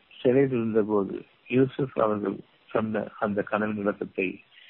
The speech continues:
இப்பொழுது அவர்கள் நினைவு கொண்டு அரசரிடம் சொல்கின்றார். பன்னெண்டு நாற்பத்தி அஞ்சு, அவ்விருவரின் விடுதலை அறிந்திருந்-, அறிந்திருந்தவர்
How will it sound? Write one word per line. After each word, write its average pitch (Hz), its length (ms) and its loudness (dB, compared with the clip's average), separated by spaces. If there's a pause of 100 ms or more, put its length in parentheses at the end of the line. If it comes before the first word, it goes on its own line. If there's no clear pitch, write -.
(440)
இப்பொழுது 123 640 0
அவர்கள் 107 220 0
நினைவு 98 320 0
கொண்டு 107 540 0 (500)
அரசரிடம் 110 420 0
சொல்கின்றார். 98 600 -2 (1900)
பன்னெண்டு 113 320 0
நாற்பத்தி 104 480 -2
அஞ்சு, 92 280 -6 (1600)
அவ்விருவரின் 156 720 4
விடுதலை 123 580 4
அறிந்திருந்-, 101 500 -2 (160)
அறிந்திருந்தவர் 95 720 0